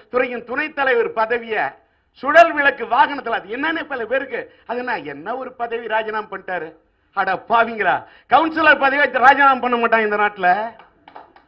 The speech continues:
ஒரு வட்டச்செயலாளர் பதவி ராஜினாமா பண்ண மாட்டான்யா. முப்பத்தி மூணு மந்திரிக்கு நிகரான ஒரு பதவியா, அந்த பதவியை ராஜினாமா பண்ணது, ஏன்னா நான் பண்ணிட்டேன், ஏன்னா நான் ஒரு வஞ்சிக்கப்பட்ட தமிழன், அதனால அதுக்கு பில்டப் கொடுக்க மாட்டீங்க.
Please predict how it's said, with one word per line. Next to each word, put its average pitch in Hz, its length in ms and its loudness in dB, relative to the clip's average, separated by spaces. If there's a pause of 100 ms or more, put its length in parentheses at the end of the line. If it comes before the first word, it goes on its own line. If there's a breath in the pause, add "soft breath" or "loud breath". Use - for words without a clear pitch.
(100)
ஒரு 240 180 4
வட்டச்செயலாளர் 311 600 6
பதவி 262 200 4
ராஜினாமா 277 460 6
பண்ண 240 180 0
மாட்டான்யா. 214 540 4 (720)
முப்பத்தி 320 460 0
மூணு 269 300 0
மந்திரிக்கு 339 340 0
நிகரான 302 420 4
ஒரு 277 120 0
பதவியா, 247 720 4 (500)
அந்த 277 280 2
பதவியை 349 500 4 (160 loud breath)
ராஜினாமா 320 600 6
பண்ணது, 294 120 2
ஏன்னா 285 380 4
நான் 294 340 6
பண்ணிட்டேன், 285 520 2 (360)
ஏன்னா 226 200 0
நான் 226 160 0
ஒரு 151 340 -6 (540)
வஞ்சிக்கப்பட்ட 226 800 -6
தமிழன், 160 400 -10 (800)
அதனால 202 300 4
அதுக்கு 202 320 2
பில்டப் 233 240 -4
கொடுக்க 214 220 -10
மாட்டீங்க. 160 420 -12